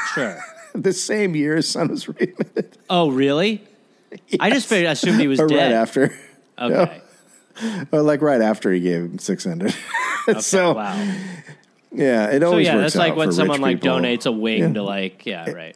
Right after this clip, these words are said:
Speaker 2: Yeah, it's, it, exactly. It's just
Speaker 1: It's
Speaker 2: rich
Speaker 1: very
Speaker 2: people shit.
Speaker 1: different.
Speaker 2: Yes, everything's so different from back when the Puritans were around.
Speaker 1: Yes.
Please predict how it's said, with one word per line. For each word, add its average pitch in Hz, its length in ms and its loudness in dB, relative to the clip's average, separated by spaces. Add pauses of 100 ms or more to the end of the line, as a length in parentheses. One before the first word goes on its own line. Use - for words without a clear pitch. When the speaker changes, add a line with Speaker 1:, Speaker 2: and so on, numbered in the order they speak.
(120)
Speaker 2:
Yeah, 190 180 4
it's, - 220 -4
it, 147 220 2
exactly. 110 580 2
It's 92 140 0
just 117 180 2
Speaker 1:
It's 101 40 -2
Speaker 2:
rich 101 120 4
Speaker 1:
very 175 320 2
Speaker 2:
people 151 80 0
shit. 131 60 -6
Speaker 1:
different. 123 420 -4 (720)
Speaker 2:
Yes, 107 340 2
everything's 160 460 4
so 180 260 4
different 104 380 2
from 101 180 2
back 110 300 2
when 113 100 4
the 113 80 2
Puritans 85 560 -2
were 85 220 -2
around. 85 260 -2
Speaker 1:
Yes. 135 480 -4